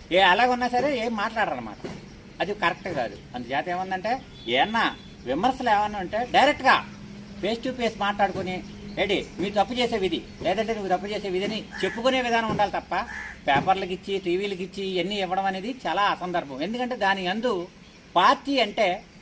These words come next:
ప్రజలకి కొద్దిగా నమ్మకం తగ్గి మనం అక్కడికి వెళ్ళి మనం ఏమన్నా పొరపాటు చేస్తున్నాం అన్న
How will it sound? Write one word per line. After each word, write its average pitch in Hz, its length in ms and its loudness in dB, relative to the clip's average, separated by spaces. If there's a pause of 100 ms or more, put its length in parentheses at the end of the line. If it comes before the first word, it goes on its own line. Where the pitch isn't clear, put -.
(340)
ప్రజలకి 208 540 2 (460)
కొద్దిగా 147 240 -4
నమ్మకం 202 480 0
తగ్గి 160 380 0 (320)
మనం 185 300 -4 (520)
అక్కడికి 165 280 -6
వెళ్ళి 214 280 -2
మనం 190 200 -4
ఏమన్నా 185 180 -4
పొరపాటు 190 440 -2
చేస్తున్నాం 196 400 -6
అన్న 175 120 -6